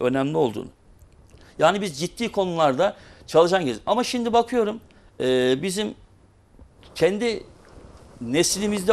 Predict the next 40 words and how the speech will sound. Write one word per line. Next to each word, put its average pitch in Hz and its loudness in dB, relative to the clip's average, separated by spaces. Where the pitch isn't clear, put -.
yani 147 6
yaşıtımızda 196 0
olan 156 4
diyelim 135 2
gençler 160 2
o 147 0
dönemki 135 -2
hep 160 6
gelecek 185 4
kaygısında. 113 0
Yani 170 2
ben 208 8
bu 220 0
üniversiteyi 214 4
bitirdim. 190 0
E, 190 0
bitirdim, 214 0
tamam. 208 4
Ne 214 4
olacağım 156 8
anne, 180 2
ne 226 6
olacağım 185 6
baba? 156 2
Önünde 233 2
bir 254 0
şey 269 2
varsa 262 4
imkan, 247 0
önünde 226 2
bir 240 -2
iktidardan 220 6
bir 226 2
yönetici 220 2
yakının 226 4
varsa 226 4
tamam, 208 2
bir 196 0
yere 214 6
aldırırsın. 220 4